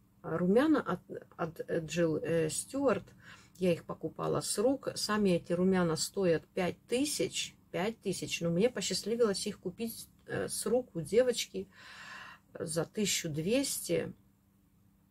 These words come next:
М, а, там красивейшее оформление. Я как-то в одном из видео показывала. Ну, на днях ещё покажу, потому что, говорю, много уже косметики. Ну, видите.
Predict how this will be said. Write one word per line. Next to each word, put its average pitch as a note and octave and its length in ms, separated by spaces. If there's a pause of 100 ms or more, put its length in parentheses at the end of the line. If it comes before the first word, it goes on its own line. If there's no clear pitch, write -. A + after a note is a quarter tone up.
(380)
М, E3 180
а, D#3+ 640
там A3 140
красивейшее F#3 800
оформление. A#3 560
Я G3 100
как-то F#3+ 280
в F3+ 40
одном F3+ 240
из E3+ 160
видео F3+ 220
показывала. A3+ 520
Ну, F4+ 120
на B3+ 140
днях G3+ 280
ещё A#3+ 220
покажу, G#3+ 360
потому G3 120
что, G3+ 140
говорю, F#3 180
много G#3 260
уже D#3+ 200
косметики. C4+ 520
Ну, G3 140
видите. G#3+ 440